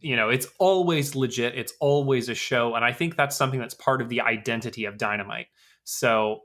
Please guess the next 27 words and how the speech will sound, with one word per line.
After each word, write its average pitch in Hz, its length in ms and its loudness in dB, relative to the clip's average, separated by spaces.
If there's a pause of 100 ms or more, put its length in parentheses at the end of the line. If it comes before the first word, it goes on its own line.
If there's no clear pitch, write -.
(120)
does 135 180 0
it 147 80 -8
tip 170 240 -4
your 139 120 2
hand 190 340 0
a 190 40 2
little 196 240 2
bit? 196 280 0 (420)
Sure. - 500 -4 (140)
But 143 240 0 (320)
when 143 200 2
you 160 120 0
have 160 580 2 (580)
two 156 480 -2
performers 131 560 0
of 117 100 -2
this 117 180 -4
caliber, 113 540 0
it's 117 160 -6
kind 151 180 0
of 131 80 -2
a 120 40 -2
waste 113 680 -2
to 127 120 0
not 113 440 2 (140)
give 107 200 -2
us 95 340 -6